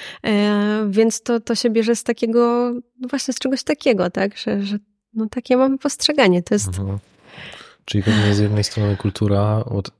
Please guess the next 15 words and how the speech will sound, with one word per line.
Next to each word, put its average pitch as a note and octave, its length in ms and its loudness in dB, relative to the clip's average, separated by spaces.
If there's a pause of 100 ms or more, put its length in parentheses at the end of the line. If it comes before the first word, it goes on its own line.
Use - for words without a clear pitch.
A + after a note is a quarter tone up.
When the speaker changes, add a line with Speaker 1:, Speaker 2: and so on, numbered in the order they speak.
(100)
Speaker 2:
nawet G2+ 440 -2
tak G#2 180 0
jak G2+ 120 0
mówiłeś, G2+ 540 0
że, G2+ 120 -2 (380)
która G2+ 280 -6
nawstaje, G2 480 -2
temu G2 280 -4
Pan G2 240 -4
Bóg - 120 -12
daje, A#3 140 8
Speaker 1:
Mhm. A3 300 4
Speaker 2:
czyli G2 280 -2
dużo A2 280 4
jest - 400 -2